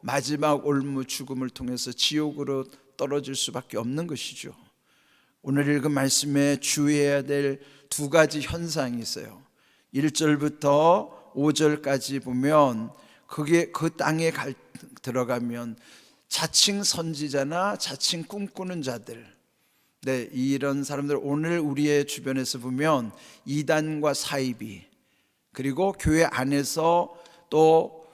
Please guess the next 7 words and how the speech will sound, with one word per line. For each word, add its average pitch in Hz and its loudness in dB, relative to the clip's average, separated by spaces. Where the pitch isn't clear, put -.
영적인 160 0
분위기를 139 -2
흐리는 131 -2
소위 160 -2
말하면 143 0
극단적 160 0
은사주의자들 131 -2